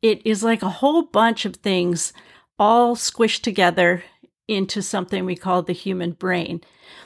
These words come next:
Um, so there are many different parts, um, and they all have labels, and there, a lot of them are pretty complicated. And they actually work together, these different organs, in systems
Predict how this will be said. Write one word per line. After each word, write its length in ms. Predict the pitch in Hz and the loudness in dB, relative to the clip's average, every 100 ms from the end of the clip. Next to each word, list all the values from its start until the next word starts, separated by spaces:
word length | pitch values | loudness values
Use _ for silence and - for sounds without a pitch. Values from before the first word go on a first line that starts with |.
| - _ - | -20 _ -2
Um, 320 | 208 208 190 | 2 2 0
so 200 | - 254 | 0 2
there 120 | 240 | 4
are 60 | 247 | 4
many 320 | 247 277 359 | 4 6 4
different 380 | 302 254 269 - | 2 0 -2 -4
parts, 680 | - 196 185 226 - - - - - | 2 2 2 0 -4 -6 -8 -16 -6
um, 480 | 202 196 190 185 185 _ - | -2 0 0 -2 -8 _ -6
and 260 | 202 196 190 | -2 0 2
they 140 | 202 | 4
all 220 | 196 214 | 4 4
have 340 | 220 233 202 - _ | 4 0 0 -12 _
labels, 560 | 196 196 196 180 208 202 | -6 0 2 2 0 0
and 220 | 185 180 | 0 0
there, 200 | 175 180 | 0 -2
a 40 | 180 | -2
lot 240 | 185 180 | 0 0
of 80 | 185 | 0
them 120 | 185 | -2
are 80 | 180 | -4
pretty 240 | - 185 | -4 -6
complicated. 880 | 180 185 175 - 175 180 170 214 - - - - - | -2 -2 -2 -6 -8 -4 -2 -4 -6 -20 -20 -20 -2
And 300 | 233 233 226 _ _ _ | 2 2 0 _ _ _
they 180 | 233 247 | 0 2
actually 560 | 240 277 359 - 302 294 | 2 0 0 -2 0 0
work 400 | 180 208 240 - | 2 2 0 -4
together, 880 | 233 180 214 226 214 196 180 190 202 - _ - | -8 -2 2 4 4 2 4 2 -2 -12 _ -6
these 240 | 214 202 | -4 -2
different 360 | - 214 214 - | 0 0 0 0
organs, 560 | 190 185 180 180 170 - - | 2 2 2 0 -2 -6 0
in 200 | 220 202 | 0 0
systems 1120 | - - 277 302 - 302 180 175 185 - | -2 0 2 2 0 2 2 2 0 -2